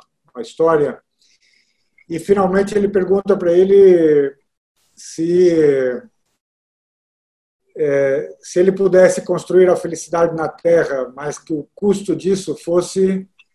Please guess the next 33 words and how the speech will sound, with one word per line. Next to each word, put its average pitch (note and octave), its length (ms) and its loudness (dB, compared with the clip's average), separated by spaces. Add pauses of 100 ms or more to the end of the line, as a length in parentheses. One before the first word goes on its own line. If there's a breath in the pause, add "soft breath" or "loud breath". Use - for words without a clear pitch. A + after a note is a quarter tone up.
(320)
o D#3+ 80 -6
sofrimento F#3 640 -2
de E3 120 -2
uma E3+ 180 0
única F#3 340 -2
criança. C#3+ 760 -2 (760)
Ele C#3 160 -8
pergunta E3+ 440 0
pra D3+ 160 0
ele F3 260 0
se F3+ 640 -4 (400)
ele F3 680 0 (320)
faria D3+ 480 2 (580)
esta B2 260 -10
felicidade C#3+ 540 -8
na C#3 120 -6
Terra D3+ 360 -4
que D3+ 160 -14
custaria D#3 720 -4 (1120)
a, C3 500 -2
o C3+ 60 -6
sofrimento D3 720 -6
de C3 80 -8
uma C3 120 -8
criança. A#2+ 420 -10
Então, D#3+ 180 -2
pra E3 160 0
mim, F#3 400 0 (120)
a D3+ 140 -6
grande G3 320 2
questão F3+ 400 -2
de D3 100 -12
justiça D#3+ 840 -6